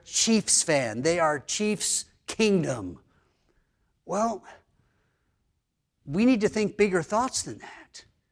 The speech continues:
and realize Christ's kingdom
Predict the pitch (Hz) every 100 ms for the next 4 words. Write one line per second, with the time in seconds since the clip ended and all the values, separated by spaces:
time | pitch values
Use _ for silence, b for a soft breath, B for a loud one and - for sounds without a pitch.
0 | _ 160 165 185 180 170 160 - _ _
1 | _ _ _ - - 226 262 254 - -
2 | - 170 127 107 92